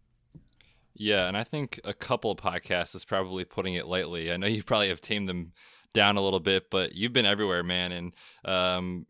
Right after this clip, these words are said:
I know you're one of my favorite follows and resources for Dynasty content, and I would suggest that our listeners all make Ryan one of their go-tos as well,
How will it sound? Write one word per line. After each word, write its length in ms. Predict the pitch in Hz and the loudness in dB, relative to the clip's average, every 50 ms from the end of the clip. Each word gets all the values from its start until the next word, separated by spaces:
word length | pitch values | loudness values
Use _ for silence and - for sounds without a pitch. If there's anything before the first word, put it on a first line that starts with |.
| - - | -4 -2
I 80 | 104 | 0
know 100 | 110 117 | 2 2
you're 220 | 113 107 110 117 113 | 2 2 2 2 2
one 140 | 110 107 | 2 2
of 60 | 104 98 | 0 0
my 180 | 98 101 98 | 0 0 0
favorite 320 | 95 - 98 95 98 90 - | 0 0 -2 -2 -2 -4 -2
follows 400 | - 95 95 95 92 87 - 92 | -2 0 0 2 0 -2 -4 -6
and 80 | 87 | -8
resources 440 | 90 95 92 - 92 90 - 98 90 | -6 -6 -6 -6 -8 -10 -8 -10 -12
for 120 | - 92 | -12 -10
Dynasty 420 | 82 90 90 92 92 - - 95 87 | -6 -4 -4 -4 -4 -6 -8 -12 -12
content, 440 | - 92 87 87 82 - - 73 82 | -10 -8 -8 -6 -6 -6 -6 -6 -4
and 100 | 87 87 | -4 -4
I 40 | |
would 120 | 87 85 - | -4 -4 -6
suggest 340 | - 90 98 101 95 - - | -8 -6 -4 -4 -4 -4 -8
that 100 | 92 78 | -8 -6
our 160 | 90 90 87 | -6 -6 -4
listeners 640 | 90 101 98 - 107 98 92 92 92 87 - - - - - - - - - - - | -4 -6 -6 -6 -4 -4 -4 -4 -4 -6 -8 -10 -14 -16 -16 -16 -16 -18 -14 -6 0
all 260 | 107 110 110 113 110 | 2 4 6 6 4
make 240 | 107 104 104 98 - | 4 2 0 0 0
Ryan 480 | 104 98 95 95 95 95 92 92 92 87 | 0 0 0 0 0 0 0 -2 -2 -2
one 140 | 92 90 | -2 -2
of 60 | 87 87 | 0 2
their 140 | 92 92 | 2 2
go-tos 480 | 90 82 87 87 82 - - 87 82 80 | 2 2 0 0 0 -2 -4 -4 -4 -4
as 140 | 80 78 82 | -6 -4 0
well, 320 | 87 87 87 87 85 - | 2 2 2 2 2 -2